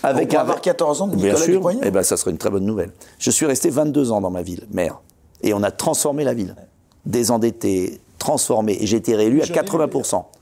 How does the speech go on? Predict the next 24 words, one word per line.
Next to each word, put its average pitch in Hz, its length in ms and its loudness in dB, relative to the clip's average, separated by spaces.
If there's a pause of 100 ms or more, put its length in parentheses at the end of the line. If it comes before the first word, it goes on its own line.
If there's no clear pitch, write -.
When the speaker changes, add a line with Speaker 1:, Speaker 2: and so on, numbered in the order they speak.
(120)
Speaker 2:
Quatre-vingts 147 380 -2
pour 135 140 -4
cent - 120 0
dans 151 120 0
une 120 160 0
ville 160 200 0
qui - 80 -2
était 135 120 -2
de 131 60 -8
gauche. - 320 -4 (460)
Speaker 1:
Alors, - 200 2
Speaker 2:
De - 120 -12
Speaker 1:
par 156 120 0
Speaker 2:
trente 160 240 0
mille. 160 120 2
Donc, 120 160 -2
excusez-moi, 147 460 0 (320)
rassurez-vous, 131 640 2
je 110 100 0
vais 104 140 0
pas 110 140 -2
m'appesantir 107 680 -2
quinze 123 240 0
ans, 175 160 2